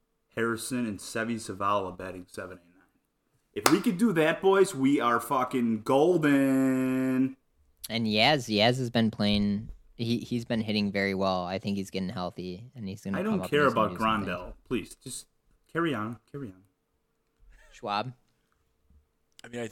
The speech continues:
Speaker 3: you know, I was gonna be really excited when they threw Tanner this inning, um, 'cause I thought what would, what could have been a big help for us is that when you're able to win this first game nine to one,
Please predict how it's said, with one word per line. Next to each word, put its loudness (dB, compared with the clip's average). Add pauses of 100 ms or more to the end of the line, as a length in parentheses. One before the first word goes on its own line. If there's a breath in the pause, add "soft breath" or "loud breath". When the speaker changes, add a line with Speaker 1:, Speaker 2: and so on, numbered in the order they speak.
(100)
Speaker 3:
you -8
know, -8 (260)
I -10
was -10
gonna -6
be -8
really -8 (100)
excited -8
when -18
they -8
threw -18 (100)
Tanner -6
this -12
inning, -12 (420)
um, -12 (640)
'cause -2
I -
thought 4
what 4
would, -6 (180)
what -2
could -4
have 0
been -2
a -2
big -2 (340)
help 2
for 2
us 2
is -20
that -4 (460)
when -14
you're -2
able 0
to 0
win -4
this -8 (160)
first -6
game -4
nine -6
to -6
one, -6